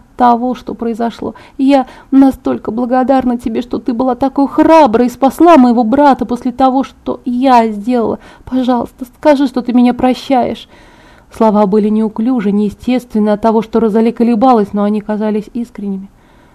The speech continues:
«Конечно, Розали», пробормотала я, хватаясь за любой шанс заставить её ненавидеть меня хоть немножко меньше. «Это вообще не твоя ошибка. Я сама прыгнула с этого проклятого утёса. Конечно, я прощаю тебя».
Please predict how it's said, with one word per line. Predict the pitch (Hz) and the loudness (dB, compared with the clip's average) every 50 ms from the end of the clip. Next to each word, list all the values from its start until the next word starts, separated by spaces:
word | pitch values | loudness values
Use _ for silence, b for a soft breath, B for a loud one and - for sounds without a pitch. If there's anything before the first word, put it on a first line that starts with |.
| b b b b b _ - | b b b b b _ -12
«Конечно, | - 226 226 220 214 196 190 - - 190 | -8 -6 -4 -2 -4 -4 -4 -6 -8 -8
Розали», | 180 185 175 196 196 190 196 | -8 -6 -6 -4 -4 -2 -2
пробормотала | 196 - 214 180 214 208 202 208 208 208 208 208 202 202 | -2 -2 -2 2 2 2 4 2 2 2 2 2 4 4
я, | 208 202 233 233 | 2 2 2 0
хватаясь | - - 196 202 196 202 - 226 214 208 208 - | 0 2 0 0 2 2 2 0 0 0 -2 -2
за | - 214 208 208 - - | -2 2 2 2 2 2
любой | 220 226 220 190 233 233 214 214 | 0 -2 0 0 2 2 2 2
шанс | 208 - 254 254 240 214 - B B B B B B | 2 0 0 2 2 0 -4 B B B B B B
заставить | B 208 214 233 220 220 - 247 226 208 208 208 - | B 0 2 2 2 2 0 0 2 2 0 -2 -4
её | 214 202 208 220 208 214 B B B B _ | -4 0 0 0 0 -2 B B B B _
ненавидеть | - 240 240 233 233 226 226 220 202 185 214 202 | 2 4 4 6 6 4 4 2 2 0 -2 -2
меня | 220 214 214 214 208 | 0 0 0 0 0
хоть | 208 233 220 | -2 -4 -2
немножко | 240 240 233 226 214 185 165 - - 196 | -2 0 0 0 -2 -2 -4 -6 -6 -4
меньше. | 202 202 180 165 - - - b b b b b b b b b _ _ | -2 -2 -4 -4 -8 -16 -18 b b b b b b b b b _ _
«Это | 226 - 233 | -8 -6 -4
вообще | 226 226 220 - - 233 | -4 -4 -6 -6 -6 -4
не | 233 233 | -4 -4
твоя | - 226 240 233 226 226 202 | -2 -4 -2 -2 0 -2 -2
ошибка. | 190 180 - - 214 208 - - 190 - | -2 -4 -6 -8 -10 -8 -10 -12 -12 -8
Я | 220 226 233 214 | -6 -6 -6 -6
сама | 208 - 226 220 220 233 226 196 | -6 -6 -4 -2 0 0 0 -2
прыгнула | - - 190 190 175 180 180 175 175 175 - | -4 -4 -6 -4 -4 -4 -4 -4 -6 -6 -8
с | - | -10
этого | 190 - 175 170 - _ _ | -8 -8 -10 -10 -12 _ _
проклятого | - 208 208 208 - 208 196 185 185 196 196 196 | -6 -6 -6 -4 -2 -2 -2 -2 -2 -4 -6 -6
утёса. | 202 196 - 208 202 202 - 202 B B B B B B _ | -6 -6 -8 -10 -12 -10 -12 -16 B B B B B B _
Конечно, | 277 262 247 214 - - 202 | -6 -4 -4 -6 -6 -6 -6
я | 196 190 185 | -6 -6 -6
прощаю | - 202 208 202 - - 196 180 185 | -6 -6 -6 -8 -8 -8 -8 -8 -8
тебя». | - 196 - - 190 | -10 -12 -12 -12 -12